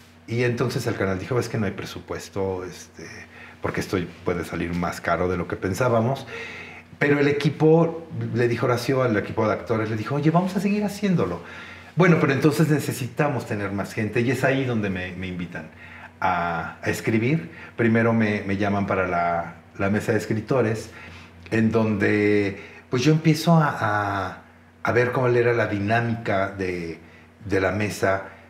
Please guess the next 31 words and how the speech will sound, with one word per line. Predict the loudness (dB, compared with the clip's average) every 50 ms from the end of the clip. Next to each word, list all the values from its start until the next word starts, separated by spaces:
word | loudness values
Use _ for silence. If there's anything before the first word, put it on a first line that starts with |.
| -16 -10 -8
este, | -8 -8 -8 -10 -14 -18 -16 -10 -6 -6 -4 -4 -4 -4 -6 -6 -10 -14 -18 -18 -8 -4
y | 0
Horacio | 0 0 0 0 -2 -2
siempre | -2 -2 -2 -2 -2 -4
liderando, | -4 -4 -2 -2 0 0 0 0 0 0 0 0 0 0 0 -2 -8 -12 -12 -8
todo | -4 -2 0 0
el | 0
mundo | 0 2 2 2
aportaba | 2 2 0 -4 -2 -2 -2 -2 -2
ideas, | -2 -4 -2 0 0 2 0 0 -2 -4
y | -8 -6
yo | -4 -2 -2
me | -2 -2 -2
quedaba | -2 0 0 2 2 2
al | 0 -2 -2 -6 -10
principio | -10 -8 -8 -6 -6 -6 -6 -6 -4
muy | -4 -4 -4
callado, | -2 -2 -2 0 0 -2 -2 -2 -4 -4 -6 -10 -14 -14 -14 -14 -10 -4
yo | 0 4 4 6 6
remataba | 6 6 4 4 2 2 2 2 2 2
en | 0 -2
mi | -2
cabeza, | -2 -2 -2 0 0 -2 -2 0 0 0
y | 0 2
yo | 2 0 0 2
tenía | 2 0 0 2 2 2
ideas, | 2 2 2 2 2 0 0 -2 0
pero | 0 0 2
no | 2 2 2
decía | 0 0 0 0 0 2
nada. | 2 2 2 2 0 0 -2 -4